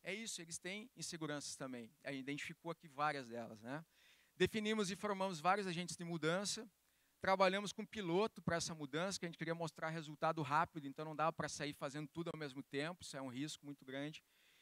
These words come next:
E desenvolvemos uma solução pra gestão integrada do fluxo. Ah, o que é isso, Andy? Vamos ver aqui. Primeiro, as duas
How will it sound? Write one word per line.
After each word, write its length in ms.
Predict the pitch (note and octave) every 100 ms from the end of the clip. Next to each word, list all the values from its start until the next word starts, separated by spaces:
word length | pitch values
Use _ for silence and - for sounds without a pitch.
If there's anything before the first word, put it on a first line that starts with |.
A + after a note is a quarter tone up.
| - _ -
E 60 |
desenvolvemos 720 | E3 F#3+ G#3 G#3+ F3+ G#3 G#3 G#3
uma 160 | A3
solução 640 | - G#3+ G#3+ - F#3 F3 G3+
pra 160 | G#3
gestão 360 | F#3+ F#3+ - F#3
integrada 420 | F#3+ F3+ E3+ F3+
do 60 | F3
fluxo. 460 | E3 D#3 - - - _ -
Ah, 200 | E3+ G#3
o 20 |
que 100 | A3
é 60 |
isso, 260 | G#3+ E3+ C#3+
Andy? 220 | A2+ G#2 -
Vamos 180 | - B3+
ver 100 | F#3
aqui. 320 | - C#3 A#2+ _ _ _ _ _ _ _
Primeiro, 400 | B3 A#3+ G#3+ D3+
as 140 | D3
duas 760 | D3+ A#3 C4 B3 - - -